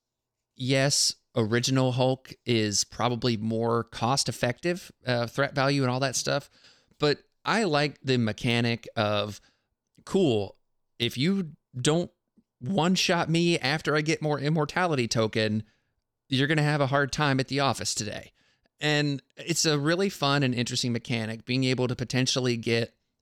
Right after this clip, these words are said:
three throws in a turn. Again, it might not be the most positive play experience for my opponents, but Lord, is it fun when it happens.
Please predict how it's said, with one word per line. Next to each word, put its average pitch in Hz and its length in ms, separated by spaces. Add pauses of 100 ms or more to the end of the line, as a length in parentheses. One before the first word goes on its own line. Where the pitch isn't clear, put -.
three 135 320
throws 127 460
in 120 80
a 117 40
turn. 113 400
Again, 120 420 (840)
it - 160
might 127 220
not 151 180
be 165 140
the 151 100
most 147 300
positive 160 520
play 175 220
experience 180 480
for 180 140
my 196 180
opponents, 196 680 (580)
but 139 180
Lord, 139 340
is 139 120
it 143 140
fun 139 320
when 123 120
it 127 120
happens. - 600